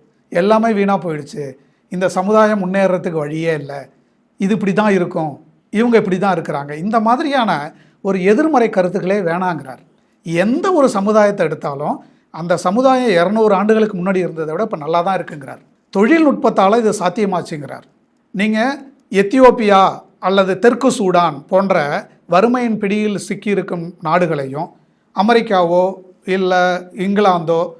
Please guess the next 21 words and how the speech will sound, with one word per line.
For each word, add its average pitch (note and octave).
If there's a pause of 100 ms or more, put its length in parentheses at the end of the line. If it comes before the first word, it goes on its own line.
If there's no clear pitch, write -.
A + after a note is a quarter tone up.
(200)
இல்ல F3
ஜப்பான், F#3
ஜெர்மனி F3
போன்ற E3+
நாம் F#3+
கருதுகின்ற F#3
வளர்ந்த F3+
நாடுகளுடைய D#3+
பொருளாதாரத்தோட E3+
ஒப்பிடும் E3+
பொழுது, D3+ (460)
அவர் E3+
என்ன F3+
சொல்றாரு, F3+ (360)
கடந்த G#3
ஐம்பது G#3+
ஆண்டுகள்ல, G3+
நூறு F#3+
ஆண்டுகள்ல F3+
கணக்கு E3+
பார்த்தோம்னா, D#3